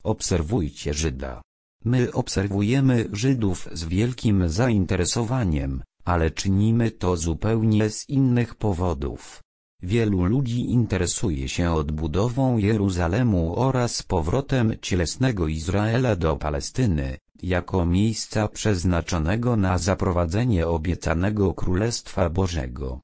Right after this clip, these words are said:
Wielu też poważnie zastanawia się nad pytaniem,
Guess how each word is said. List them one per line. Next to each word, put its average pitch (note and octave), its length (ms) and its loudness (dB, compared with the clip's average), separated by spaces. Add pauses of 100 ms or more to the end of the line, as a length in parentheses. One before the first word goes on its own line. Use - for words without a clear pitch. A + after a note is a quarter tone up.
(380)
Wielu G2 440 0
też - 260 -4
poważnie E2 680 2
zastanawia A2+ 880 0
się A#2 260 0
nad D#2+ 300 0
pytaniem, D#2 760 -2